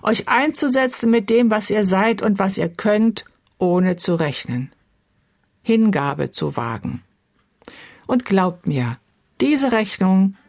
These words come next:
geht auf. Teilen macht nicht arm. Das, was das Leben lebenswert macht, wächst uns zu aus dem, was wir miteinander teilen.“ „Als die Zeit erfüllet war, sandte Gott seinen Sohn“,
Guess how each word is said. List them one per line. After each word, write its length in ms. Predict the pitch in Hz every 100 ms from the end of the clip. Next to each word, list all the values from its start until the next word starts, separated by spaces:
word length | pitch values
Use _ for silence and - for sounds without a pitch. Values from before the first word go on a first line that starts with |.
| _
geht 260 | 185 185 -
auf. 440 | 131 120 - - _ _ - - _
Teilen 420 | - 240 262 262 226
macht 260 | 190 -
nicht 300 | 165 - -
arm. 440 | 180 196 226 226 - _ _ _ _ _ _ _ _
Das, 280 | 180 190 -
was 160 | 170
das 180 | - 156
Leben 480 | 165 175 220 220 220
lebenswert 800 | 196 165 175 190 190 - 170 -
macht, 340 | 160 160 - - - -
wächst 340 | 190 202 - -
uns 320 | 160 - -
zu 240 | 226 226 220
aus 280 | 156 -
dem, 300 | - 180 185
was 220 | 170 170 175
wir 80 |
miteinander 640 | 170 160 - 139 143 160 170
teilen.“ 560 | - 117 120 113 135 - _ _ _ _ _ _ _ _
„Als 340 | 247 269 269 -
die 140 | 269
Zeit 420 | - 220 247 262
erfüllet 600 | 240 240 - 196 226 233
war, 260 | 220 226 233
sandte 440 | 185 170 196 208
Gott 220 | 196 170 170
seinen 340 | 180 190 202
Sohn“, 500 | 175 156 156 135